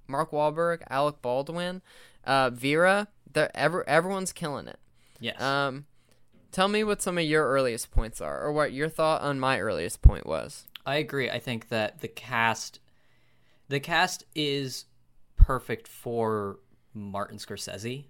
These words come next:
Speaker 2: I think that they are able to, 'cause he's got a very specific style, and I think he always chooses actors for whatever movie he's doing that will be able to speak the dialogue and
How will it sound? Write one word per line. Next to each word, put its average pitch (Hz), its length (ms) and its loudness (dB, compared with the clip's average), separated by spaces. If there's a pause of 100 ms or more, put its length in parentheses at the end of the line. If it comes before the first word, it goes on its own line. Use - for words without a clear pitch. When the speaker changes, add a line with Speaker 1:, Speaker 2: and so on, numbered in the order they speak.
(300)
Speaker 2:
I 117 80 -4
think 113 200 -6
that 110 160 -8
they 107 260 2
are 104 120 -2
able 110 340 -6
to, 101 440 -2
'cause 120 160 -10
he's 127 140 -8
got 147 120 0
a 135 60 -4
very 123 240 -4
specific - 580 -8
style, 95 680 -8
and 92 340 -12 (600)
I 113 80 -4
think 113 240 -8
he 127 180 -8
always 110 320 -2
chooses 117 500 -8
actors 104 760 -4 (160)
for 120 180 -4
whatever 123 300 0
movie 113 260 -6
he's 104 240 -10
doing 95 380 -6
that - 200 -8
will 98 520 -8 (460)
be 110 180 0
able 104 160 -4
to - 140 -12
speak - 440 -8
the 110 80 -8
dialogue 98 720 -6
and 90 100 -12